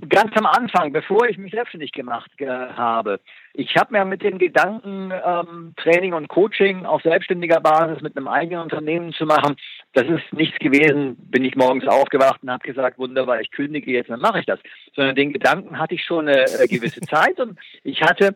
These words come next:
Speaker 1: ich weiß das, weil ich ja auch Menschen coache, die mit der Selbstständigkeit liebäugeln, ähm, ich hatte so den
Speaker 2: Ja.
Speaker 1: Gedanken, den viele haben, nämlich, „Ja, ja, ähm, du musst noch ein bisschen Geld auf die Seite schaffen“, ne? So dieses Sicherheitsdenken. Und, ähm,
Speaker 2: Ja.
Speaker 1: äh, wenn du das
Speaker 2: Genau.
Speaker 1: dann, wenn du das hast,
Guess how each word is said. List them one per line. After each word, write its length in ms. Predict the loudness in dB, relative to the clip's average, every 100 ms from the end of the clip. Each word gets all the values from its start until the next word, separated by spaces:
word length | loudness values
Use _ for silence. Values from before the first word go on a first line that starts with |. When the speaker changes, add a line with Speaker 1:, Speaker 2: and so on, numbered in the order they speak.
| _
Speaker 1:
ich 180 | -18 -6
weiß 200 | -2 -2 0
das, 160 | -4 -2
weil 180 | -4 -4
ich 140 | -2
ja 100 | -2
auch 80 | -2
Menschen 280 | -6 -10 -2
coache, 300 | -2 0 0
die 180 | 0 0
mit 140 | 0
der 80 | 2
Selbstständigkeit 680 | 2 2 -2 -4 0 0 2
liebäugeln, 680 | 2 2 4 4 4 2 -2 -10 -20 0
ähm, 800 | 2 4 0 -6 -10 -16 -18 -14
ich 180 | -8 -4
hatte 220 | 0 0
so 140 | 0
den 160 | -2 2
Speaker 2:
Ja. 80 | 2
Speaker 1:
Gedanken, 320 | 2 0 -6
den 160 | -6 -6
viele 340 | -4 0 2
haben, 200 | 2 0
nämlich, 300 | 0 0 -2 -6 -12 0
„Ja, 100 | 4
ja, 120 | 4 2 -8 _
ähm, 240 | -2 -2 -6 -6
du 80 |
musst 180 | -2 0
noch 80 | -2
ein 80 | -4
bisschen 240 | -4 -2
Geld 260 | 2 2 2
auf 120 | -4
die 100 | -2
Seite 320 | 0 2 0
schaffen“, 320 | -2 -2 -2
ne? 140 | -8 -8
So 80 | -8
dieses 260 | -10 -10 -6
Sicherheitsdenken. 800 | 0 2 2 2 -4 -4 -14 -20 -20 -20 _
Und, 420 | 4 4 2 -2 4
ähm, 260 | 4 4
Speaker 2:
Ja. 180 | 4 6
Speaker 1:
äh, 280 | 6 4 4
wenn 120 | -2
du 80 | 2
das 140 | 2
Speaker 2:
Genau. 140 | 4 4
Speaker 1:
dann, 280 | 2 -4 -6
wenn 140 | -4
du 80 | 0
das 180 | 0 2
hast, 220 | 0 0